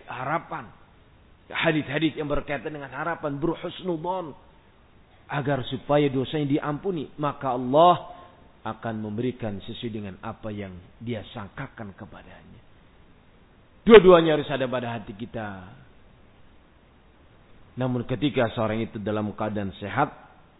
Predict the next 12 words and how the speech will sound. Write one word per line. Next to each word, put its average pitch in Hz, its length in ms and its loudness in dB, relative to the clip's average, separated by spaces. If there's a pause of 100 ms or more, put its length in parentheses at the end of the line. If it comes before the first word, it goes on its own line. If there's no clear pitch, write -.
(1200)
diperbesar 113 720 4
rasa 101 400 -10
takut - 320 -10
kepadanya. 98 480 -16 (880)
Ketika 127 400 0
dia 139 160 6
dalam 135 400 4
keadaan 131 800 2 (320)
sakit, 151 320 -4 (960)
apalagi 110 480 -2
mendekati 110 560 -4
ajalnya, 120 640 -4